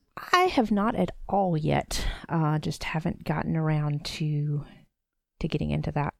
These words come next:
And, uh, you know, I don't watch a lot of T V, so I struggle to even keep the,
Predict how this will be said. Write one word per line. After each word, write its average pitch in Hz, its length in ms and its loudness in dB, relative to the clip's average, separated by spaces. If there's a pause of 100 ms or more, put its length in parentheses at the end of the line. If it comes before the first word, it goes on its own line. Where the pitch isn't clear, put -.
(380)
And, 143 240 0
uh, 147 160 -2 (200)
you 151 120 0
know, 139 100 2
I 131 60 2
don't 147 200 -2 (160)
watch 143 240 0
a 156 40 -2
lot 147 180 2
of 139 80 0
T 156 180 -2
V, 151 200 -2
so 151 200 -2
I 147 100 2
struggle 156 420 0
to 151 320 -2 (1000)
even 170 280 4
keep - 340 -2
the, 156 580 2